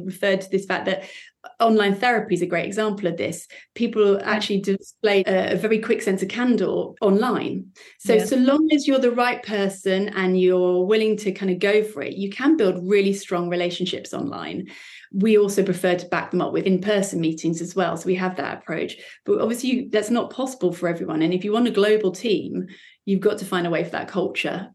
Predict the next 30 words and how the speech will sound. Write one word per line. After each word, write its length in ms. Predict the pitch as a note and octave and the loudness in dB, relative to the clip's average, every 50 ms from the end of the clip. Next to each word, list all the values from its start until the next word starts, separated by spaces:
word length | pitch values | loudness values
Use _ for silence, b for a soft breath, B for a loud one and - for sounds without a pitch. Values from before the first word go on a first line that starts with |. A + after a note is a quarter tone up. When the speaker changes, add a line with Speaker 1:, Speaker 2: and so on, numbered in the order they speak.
| - E3+ | -16 -16
Speaker 1:
to 80 | - | -14
kind 180 | - - F3+ E3+ | -8 -4 -2 -2
of 220 | E3+ E3 E3 - - D4 - - F#3 | -2 -2 -6 -10 -16 -18 -14 -12 -6
go 240 | E3+ F3+ F3+ F3 F#3 | -2 0 4 4 4
globally. 520 | G3 G3 F3 E3+ E3+ E3+ E3 E3 D#3 D#3+ D#3+ | 4 2 0 -2 -2 -2 -4 -4 -2 -2 -2
And 100 | D#3+ F3 | -2 -2
it 100 | - - | -4 -4
can't 220 | - F#3+ F#3+ F#3 | -2 -2 0 2
always 220 | - F#3 F#3 F3 F3 | 4 4 4 4 2
be 140 | - E3 E3 | 0 -4 -4
face-to-face. 720 | - C3+ C#3 D#3+ - - E3 - E3 E3+ - F3+ - - B B B B B B _ | -4 -6 -6 -8 -8 -12 -14 -12 -10 -10 -10 -10 -12 -14 B B B B B B _
So 140 | - - G#3+ | 0 2 2
I 40 | |
think 280 | G3+ G3+ A#3+ A#3 G3+ - | 2 2 0 0 0 -2
having 180 | - G3 G3+ G3 | -2 0 2 4
a 60 | G3+ G3+ | 4 4
really 360 | G3+ G#3 G3+ G3+ G#3+ G3+ G3 | 4 4 4 4 2 0 -2
strong 340 | - - - G3+ G3 F#3+ F#3 | -4 -4 -2 0 0 0 0
sense 280 | F#3 F#3+ F#3 F#3 - | 0 -2 -2 -4 -4
of 60 | G3 | -2
belonging 480 | F#3+ G3 F#3 F3 F3 E3+ E3 E3+ F3 F#3 | 0 2 2 2 0 0 -2 -2 0 0
and 140 | F#3 F#3 F#3 | 0 0 -2
taking 320 | - G3 F#3+ F#3 G3 F#3+ | -2 -2 -2 -2 -2 -2
people 300 | F#3+ G3 G3 G3 - F#3 | 0 0 0 0 2 4
along 320 | F#3 F3+ F3+ F3+ F3+ F3+ F3+ | 4 4 4 4 2 2 2
with 240 | F3+ F3 F3 - | 0 0 -2 -2
you 180 | E3+ E3+ E3+ E3+ | -4 -2 -2 -2
and 180 | E3+ E3+ - - - _ | -2 -4 -6 -8 -12 _
them 420 | G3+ F#3+ F3 F#3+ G#3 G#3+ A3 A3 | -12 -6 -2 0 2 2 4 4
knowing 500 | G#3+ G#3 G3+ G3 G3 F#3+ F#3+ F#3 F#3+ B | 4 4 4 4 2 2 0 -2 -4 B